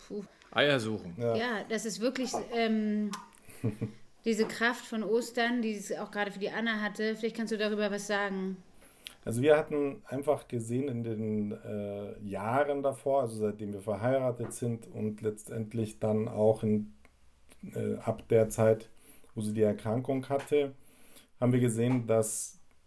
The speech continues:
Speaker 3: wir in irgendeiner Form getragen sind. Dass sozusagen das Leiden nicht das Ende bedeutet, sondern dass das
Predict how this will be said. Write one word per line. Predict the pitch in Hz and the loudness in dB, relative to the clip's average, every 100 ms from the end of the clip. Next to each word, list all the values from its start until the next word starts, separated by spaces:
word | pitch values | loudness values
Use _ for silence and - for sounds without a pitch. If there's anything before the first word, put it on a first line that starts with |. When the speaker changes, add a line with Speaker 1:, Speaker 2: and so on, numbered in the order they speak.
| - - _ - 214 - - - - - - - - - - | -20 -20 _ -20 -20 -20 -20 -20 -20 -20 -20 -20 -20 -20 -10
Speaker 3:
wir | 110 117 139 143 | -8 0 4 4
in | 120 120 | 4 0
irgendeiner | 139 131 120 | 0 2 2
Form | 113 120 120 | 2 0 0
getragen | 113 - 104 110 107 | -2 -2 0 2 0
sind. | 95 90 - - - - - - - - - - - - - - - - - | -2 -8 -10 -20 -20 -20 -20 -20 -20 -20 -20 -16 -8 -4 2 4 4 4 4
Dass | 113 120 - 123 | 6 6 2 -4
sozusagen | 110 - 110 113 113 110 | -6 -8 -2 0 0 -2
das | 104 104 - | -6 -6 -2
Leiden | 104 110 127 131 127 127 - | 0 0 0 -2 -6 -6 -6
nicht | 113 123 - | -4 -4 -6
das | 104 - | -10 -10
Ende | - 135 135 | -4 -2 0
bedeutet, | 110 107 110 117 123 - | 0 2 4 2 -2 -2
sondern | 110 107 107 | 0 2 0
dass | 107 107 | 0 -2
das | - 110 - | -4 -8 -8